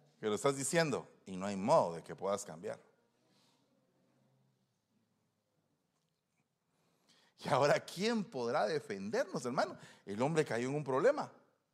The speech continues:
Ya está en el periodo de la compulsión.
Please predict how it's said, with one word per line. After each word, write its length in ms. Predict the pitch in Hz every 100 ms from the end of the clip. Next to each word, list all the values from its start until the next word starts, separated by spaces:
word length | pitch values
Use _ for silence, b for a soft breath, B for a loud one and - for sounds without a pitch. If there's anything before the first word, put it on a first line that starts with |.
| _ _ _ _ -
Ya 220 | 113 120
está 560 | 131 - 160 202 - b b b _
en 200 | 127 120
el 120 | 107 92
periodo 540 | 101 101 120 127 120
de 60 | 104
la 220 | 95 -
compulsión. 1080 | 170 185 180 - 175 160 - 185 180 131